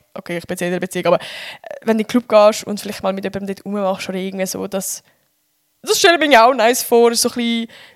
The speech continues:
uh, spannend, spicy, aber eben dann nachher zu dieser Person heimgehen, das, das, da kann ich mir nicht ganz vorstellen. Ja, ähm, was soll ich jetzt da antworten?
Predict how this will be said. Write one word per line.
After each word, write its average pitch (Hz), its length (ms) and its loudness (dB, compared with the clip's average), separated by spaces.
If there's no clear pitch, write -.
uh, 415 600 2
spannend, 285 680 0
spicy, 254 880 -2
aber 214 260 -4
eben 214 160 -6
dann 202 180 2
nachher 202 240 -4
zu - 100 -10
dieser 190 180 -2
Person 190 340 -4
heimgehen, 185 300 -4
das, 175 120 -10
das, - 320 -10
da 240 460 6
kann 269 200 6
ich 302 60 8
mir 294 80 6
nicht 302 140 0
ganz 247 240 6
vorstellen. 226 720 4
Ja, 202 420 6
ähm, 208 460 2
was 214 160 -4
soll 247 80 -6
ich 247 60 0
jetzt 262 140 -4
da 254 100 4
antworten? 202 640 -2